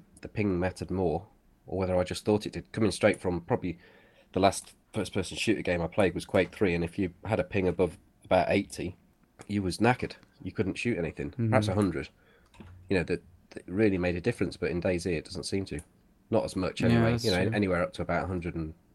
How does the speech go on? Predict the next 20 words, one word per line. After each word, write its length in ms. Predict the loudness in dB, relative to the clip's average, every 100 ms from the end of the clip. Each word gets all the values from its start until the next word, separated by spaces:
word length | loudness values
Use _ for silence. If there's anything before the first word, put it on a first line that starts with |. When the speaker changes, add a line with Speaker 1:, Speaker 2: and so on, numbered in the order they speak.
| _
Speaker 1:
thirty, 240 | -4 -2 -2
hundred 220 | -6 -8
and 100 | -6
forty, 340 | -4 -4 -4
you 120 | -6
can, 260 | -6 -6 -8 -12 _ _ _ _ -20 _ _ _
you 100 | -12
can 180 | -8 -4
manage. 320 | -2 0 0 -4
Speaker 2:
Mm. 80 | -8 _ _ _ _ _ -6
I 100 | -6
played, 320 | -2 0 0
like, 300 | 0 -4 -4
almost 340 | -2 -2 -2 2
daily 380 | 2 4 2
with 220 | 0 0 0
a 280 | 0 0
squad 480 | -2 -4 0 0 0
from, 400 | -4 -2 0 0
uh, 360 | 0 0 -2